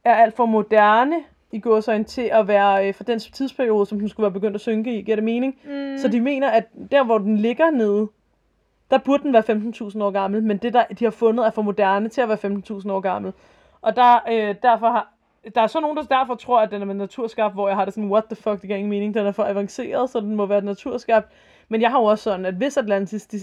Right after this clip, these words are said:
Speaker 1: var fremme i skoene, så kan det jo godt være, at det var Atlantis, de har fundet i Cuba, ikke?
Speaker 2: Mm.
Speaker 1: Øhm, ja.
Speaker 2: Eller hvis det er alienskabt.
Speaker 1: Ja, ja.
Speaker 2: Som du er også inde på.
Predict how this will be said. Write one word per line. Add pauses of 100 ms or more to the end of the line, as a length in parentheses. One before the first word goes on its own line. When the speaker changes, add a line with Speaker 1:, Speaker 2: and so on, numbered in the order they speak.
Speaker 1:
var
fremme
i
skoene, (1300)
så
kan
det
jo
godt
være,
at
det
var
Atlantis,
de
har
fundet
i
Cuba,
ikke? (160)
Speaker 2:
Mm. (640)
Speaker 1:
Øhm, (160)
ja.
Speaker 2:
Eller
hvis
det
er (120)
alienskabt. (140)
Speaker 1:
Ja,
ja. (1500)
Speaker 2:
Som
du
er
også
inde
på.